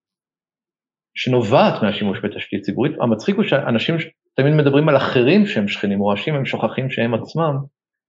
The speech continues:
יכולים להיות רועשים באותה מידה. זאת אומרת, היום אני בתור משחק סובל מזה ש-, לא יודע מה, Uniswap, אה, קורה שם משהו מאוד מסעיר, הציבור כולו שועט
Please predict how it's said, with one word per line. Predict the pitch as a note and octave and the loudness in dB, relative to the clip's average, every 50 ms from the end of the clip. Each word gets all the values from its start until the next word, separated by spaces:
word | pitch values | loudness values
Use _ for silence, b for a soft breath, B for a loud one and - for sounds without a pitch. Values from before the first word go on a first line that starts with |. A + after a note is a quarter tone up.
| _ _ _ _ - - - - - | _ _ _ _ -20 -20 -14 -10 -8
יכולים | - - A#2 A#2 | -6 -2 0 0
להיות | A#2 G#2+ - | 0 0 0
רועשים | A2+ G#2+ G2+ G2+ - - A2+ G#2+ | 0 0 0 0 -2 -2 -2 0
באותה | G2+ G2 G2+ G2 G2 | -2 -2 -4 -4 -4
מידה. | G2 G2 F#2+ F#2+ F#2 E2+ - - | -4 -4 -4 -4 -4 -4 -6 -6
זאת | - - - | -12 -12 -8
אומרת, | F2+ F2+ F#2 F2+ - _ _ _ _ _ _ _ _ _ _ _ _ _ _ _ _ _ - - - | -4 -4 -4 -4 -6 _ _ _ _ _ _ _ _ _ _ _ _ _ _ _ _ _ -8 -2 0
היום | A2 G#2+ G#2+ B2+ D#3+ F3+ F3 D#3 | 2 4 4 6 6 4 4 4
אני | C3 C3 C#3 D3 | 2 2 2 2
בתור | C3+ C3+ - C#3+ C3 | 2 2 2 2 2
משחק | B2+ A#2+ B2 - - - - D3 C#3+ A#2+ - - - | 0 0 -4 -4 -4 0 2 2 2 2 0 -4 -10
סובל | - - - C3 A2+ A2 B2+ C3 | -8 -4 -2 0 2 2 2 2
מזה | C3 B2 A#2 G#2+ A2+ A#2+ A#2+ | 2 0 0 2 2 0 0
ש-, | - - - G2+ G2 F#2 F#2+ F#2 F#2 - - - - - _ _ _ _ _ - | 0 -2 -2 0 0 0 -2 -2 -4 -8 -10 -12 -16 -18 _ _ _ _ _ -12
לא | F2 | -10
יודע | D#2 - | -8 -8
מה, | D2+ - - | -10 -10 -8
Uniswap, | - - A2+ C3+ D3 C#3 C3+ - - A2+ - - - - - G2 | -2 0 2 4 4 2 0 -2 0 0 0 0 -2 -6 -8 -6
אה, | F#2+ F2 F2 F2+ - _ _ _ _ _ _ _ _ _ _ _ - | -6 -6 -6 -8 -10 _ _ _ _ _ _ _ _ _ _ _ -6
קורה | - - A2+ A#2+ B2 | 0 2 2 4 2
שם | B2 - A2+ | 2 2 2
משהו | A2 G#2+ A2 A2 - - A#2 | 2 2 2 0 0 0 -2
מאוד | G#2 G2+ F#2+ | -2 -2 -2
מסעיר, | F#2+ - - - - G#2 B2 C#3+ D3 - - | -4 -8 -8 -4 0 2 2 2 2 0 -2
הציבור | A2+ - - - A#2 C3+ D3 D3 - - | -2 -2 -2 -2 2 2 2 2 2 2
כולו | B2+ B2 C3+ C3+ | 2 2 2 2
שועט | - - D3+ C3+ D3+ D3+ D3 | 2 2 2 2 4 2 2